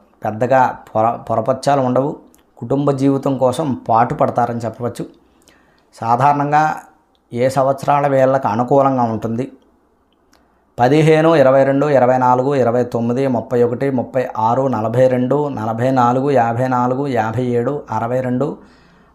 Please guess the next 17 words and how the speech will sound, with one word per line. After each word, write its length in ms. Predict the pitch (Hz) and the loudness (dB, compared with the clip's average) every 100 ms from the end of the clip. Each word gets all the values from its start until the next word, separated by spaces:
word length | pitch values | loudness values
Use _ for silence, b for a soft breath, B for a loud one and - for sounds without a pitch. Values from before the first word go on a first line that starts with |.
| - 113 | -12 -2
అరవై 280 | 127 131 | 2 4
ఎనిమిది, 600 | 135 127 131 135 151 - - _ - - | 4 2 0 -2 -4 -6 -14 _ -20 -6
డెబ్బై 480 | 110 113 110 143 156 | 0 0 2 2 2
రెండు, 260 | 147 147 | 0 0
డెబ్బై 340 | 160 113 104 117 | 2 0 0 -2
ఐదు. 300 | 107 101 - - | -2 -6 -14 -14
సాధారణంగా 680 | 104 110 117 139 139 143 147 | -6 -2 2 2 0 -2 -2
ఈ 180 | 139 | -2
సంవత్సరాలు 500 | 127 110 110 131 131 | -2 -4 -4 -2 -2
యోగవంతంగా 600 | 117 110 113 117 117 120 | 0 -2 -2 -4 -4 -6
ఉంటాయి. 360 | 117 110 139 170 _ b b b b b - | -6 -6 -8 -8 _ b b b b b -8
అదృష్ట 460 | 117 123 156 165 156 | -6 -2 -4 -2 -2
సంఖ్యలు 560 | 151 143 - 147 101 - _ b b b b b _ 117 | 0 -2 -2 -2 -4 -10 _ b b b b b _ 0
ఐదు, 500 | 131 156 165 190 190 | 4 4 4 2 2
ఏడు, 400 | 147 147 151 170 | 4 4 4 4
మూడు, 420 | 151 131 139 156 | 4 2 2 0
తొమ్మిది. 420 | 123 117 117 135 | -2 -2 -4 -8